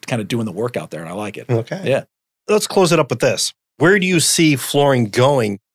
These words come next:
Speaker 2: Maybe not just for the industry, but for ProSource Wholesale. What's next for us?
Speaker 1: That's a great <laughs> question. I feel that looking at our sales mix,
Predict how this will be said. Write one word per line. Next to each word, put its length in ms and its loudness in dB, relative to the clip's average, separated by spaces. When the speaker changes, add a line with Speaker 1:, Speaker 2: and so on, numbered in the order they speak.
Speaker 2:
Maybe 140 2
not 140 4
just 180 0
for 80 0
the 100 2
industry, 320 2
but 300 -2
for 180 2
ProSource 520 0
Wholesale. 360 2
What's 240 -2
next 280 2
for 180 2
us? 340 -4
Speaker 1:
That's 520 -2
a 300 0
great 280 0
<laughs> 180 0
question. 680 -2
I 80 2
feel 420 0
that 300 2
looking 380 2
at 100 4
our 80 -2
sales 480 -2
mix, 340 -4